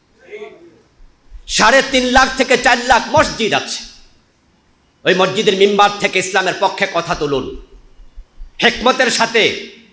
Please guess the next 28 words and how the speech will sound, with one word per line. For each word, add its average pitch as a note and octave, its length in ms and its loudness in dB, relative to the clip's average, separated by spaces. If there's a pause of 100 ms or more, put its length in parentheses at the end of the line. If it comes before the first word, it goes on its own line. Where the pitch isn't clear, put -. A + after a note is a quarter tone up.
(520)
কোনো A#3 180 4
দলের A#3+ 340 4
নাম C4 260 2
বলা B3 200 4
দরকার A#3 340 2
নাই। A3 520 0 (800)
সামনে F3 280 0
মাহফিলের E3+ 460 0
সিজন D#3 320 -4
আসছে, C3 360 -4 (920)
দিন F3+ 260 2
বিজয়ের F3+ 380 4
জন্য F#3 220 0
এটা F#3 200 2
একটা F#3 300 -2
পজিটিভ F#3 380 -2 (100)
টার্নিং F3+ 400 0
পয়েন্ট। E3 320 2 (580)
এবার F#3 280 2 (220)
বি-, E3+ 200 -4
মা-, F#3 320 2
আপনার F#3 320 0 (140)
নির্বাচন G3 480 2
হবে F#3+ 280 0
ফেব্রুয়ারিতে। G3 800 2 (280)
আশা F3+ 280 0
করা G3+ 260 0
যাচ্ছে A3 640 0